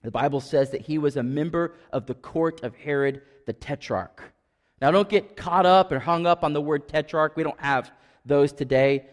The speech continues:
A tetrarch was more or less like a governor of a region or, or a province under Roman authority. And Manaen was a lifelong friend of Herod. They grew up as boys.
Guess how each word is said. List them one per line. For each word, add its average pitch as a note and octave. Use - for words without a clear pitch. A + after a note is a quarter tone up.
A D#3
tetrarch G3+
was C#3+
more E3
or E3+
less E3
like D3+
a B2
governor D3
of C3+
a C3
region D3+
or, B2
or B2
a A2
province C3
under C3+
Roman C3+
authority. A#2+
And D#3+
Manaen G3+
was E3
a D3+
lifelong E3+
friend C#3+
of -
Herod. B2
They E3+
grew F#3
up G3
as C#3
boys. C#3